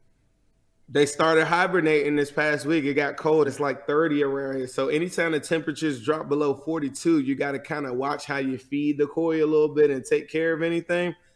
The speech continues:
So I checked my P H levels and my water temperatures, and when I got to the weekend, it started getting really cold. So, um, still filtering the water,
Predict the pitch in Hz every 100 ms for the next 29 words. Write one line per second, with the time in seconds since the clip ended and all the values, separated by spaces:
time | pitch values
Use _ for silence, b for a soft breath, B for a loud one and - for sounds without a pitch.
0 | - - 143 139 139 135 131 170 165 -
1 | 143 139 175 165 156 147 151 147 147 143
2 | 139 131 151 175 135 156 135 135 139 135
3 | 123 131 135 131 143 143 - 131 135 170
4 | - 127 123 143 135 127 131 135 127 -
5 | 143 135 123 - _ _ _ - - 156
6 | 139 131 127 127 127 123 117 113 _ _
7 | - 190 208 202 202 180 180 170 160 170
8 | 156 151 156